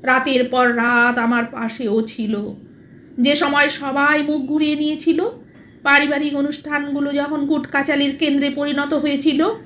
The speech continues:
যখন আমায় দেখলেই সবাই এড়িয়ে যেত বা যেচে পড়ে সান্ত্বনা দিত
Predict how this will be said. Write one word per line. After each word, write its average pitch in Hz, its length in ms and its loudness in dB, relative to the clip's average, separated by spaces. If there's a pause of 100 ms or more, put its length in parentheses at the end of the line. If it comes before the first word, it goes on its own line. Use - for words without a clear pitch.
(1200)
যখন 247 280 4
আমায় 247 240 2
দেখলেই 254 400 -2
সবাই 254 560 0
এড়িয়ে 247 300 0
যেত 247 260 -2 (580)
বা 285 120 2
যেচে 277 400 0
পড়ে 277 320 0
সান্ত্বনা 269 560 0
দিত 277 260 -2